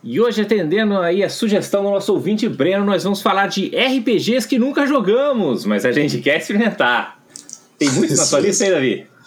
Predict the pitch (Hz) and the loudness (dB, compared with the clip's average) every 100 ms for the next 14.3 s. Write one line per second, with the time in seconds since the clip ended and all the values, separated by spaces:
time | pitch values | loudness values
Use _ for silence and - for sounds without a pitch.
0 | - - 101 104 - - - _ _ _ | -20 -8 -2 0 -2 -10 -20 _ _ _
1 | - - 127 117 220 214 135 131 139 226 | -18 -4 -2 2 0 0 0 0 2 0
2 | - - - - - - 139 180 - - | -2 -14 -12 -12 -10 -4 2 2 0 -4
3 | - 190 - 160 160 170 165 156 190 143 | -2 -2 -2 -2 -2 -2 -2 -4 -4 -2
4 | 135 - - 170 135 120 - 123 113 113 | 0 0 -2 0 0 0 -2 -2 -2 -4
5 | - 113 95 98 110 127 131 127 113 110 | -2 -2 -2 0 0 0 -2 -2 -2 -4
6 | 113 123 120 - 117 123 117 113 113 107 | -2 0 0 -2 -2 0 0 0 0 0
7 | - - 101 101 98 90 95 95 95 - | -2 -2 0 0 0 -2 -2 -2 -2 -2
8 | 101 95 101 127 233 320 240 107 98 101 | 0 0 0 0 -2 -2 -2 -2 0 0
9 | 101 92 90 - 92 - 92 - - - | 0 0 -2 -4 -6 -2 -4 -4 -16 -20
10 | - - - - - - 143 180 202 151 | -16 -16 -16 -18 -16 -4 -2 2 0 2
11 | 139 147 135 143 151 160 - 156 151 185 | 2 2 2 0 0 0 -2 -4 -2 0
12 | 196 196 226 240 214 233 226 302 - 196 | 0 2 2 0 0 -2 0 -2 0 0
13 | 196 269 - 156 123 123 135 123 110 107 | 0 0 0 0 0 -2 -2 -2 0 0
14 | 123 98 | 0 0